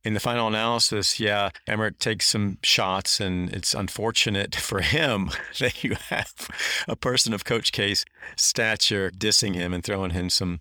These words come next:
shade. But he's walking off that stage thinking, "I accomplished my goal, and I got my Congress talking points in, I got my besieging and frivolous litigation talking points in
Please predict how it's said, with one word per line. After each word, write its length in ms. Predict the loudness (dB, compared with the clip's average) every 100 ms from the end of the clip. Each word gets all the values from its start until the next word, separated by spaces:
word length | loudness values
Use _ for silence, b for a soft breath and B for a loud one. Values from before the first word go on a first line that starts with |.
| 0
shade. 540 | 2 4 2 0 -2
But 120 | -2
he's 120 | 0 0
walking 300 | 0 0 -2
off 120 | 0
that 180 | 0 0
stage 320 | 2 2 0
thinking, 400 | 0 0 0 0 -2
"I 120 | -2
accomplished 460 | 0 0 0 0 0
my 140 | 0
goal, 400 | 0 0 0 -4 -8
and 400 | -4 0 0 -2
I 100 | -2
got 200 | -2 0
my 180 | 0 -2 -2
Congress 340 | -2 0 2 0
talking 340 | 0 -2 -4
points 360 | -2 -2 0 0
in, 260 | 0 0
I 80 | 0
got 240 | -2 -2
my 380 | -2 -2 -2 -4 -4
besieging 560 | -2 0 2 2 2 0
and 80 |
frivolous 480 | -2 -4 -2 0 0
litigation 580 | -2 0 0 2 2 0
talking 420 | 0 -2 0 -4
points 400 | -2 -2 0 -2
in 460 | -2 -2 0 0